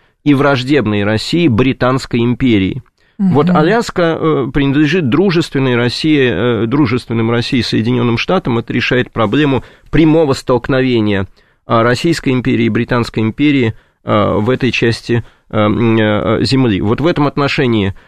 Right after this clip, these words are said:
Speaker 1: а, фактически пример Аляски — это тоже пример Украины, которая должна, а, стать буфером, должна стать, э, нейтральной территорией для того, чтобы,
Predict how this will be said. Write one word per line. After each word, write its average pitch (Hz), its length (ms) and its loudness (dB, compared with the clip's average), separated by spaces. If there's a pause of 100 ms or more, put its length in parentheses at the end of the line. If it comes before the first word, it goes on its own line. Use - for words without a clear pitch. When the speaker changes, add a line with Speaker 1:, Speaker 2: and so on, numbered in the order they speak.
(260)
Speaker 1:
а, 113 300 2
фактически - 760 -2
пример 143 460 2
Аляски — 139 520 -2
это 120 140 -6
тоже 151 240 0
пример 139 540 2 (340)
Украины, 147 580 2
которая 135 540 0
должна, 123 680 0 (320)
а, 107 520 0
стать - 380 -2
буфером, 120 640 0
должна 117 440 0
стать, - 440 -2
э, 117 280 2
нейтральной 123 840 0
территорией 143 640 0
для 117 220 0
того, 127 280 0
чтобы, 127 480 0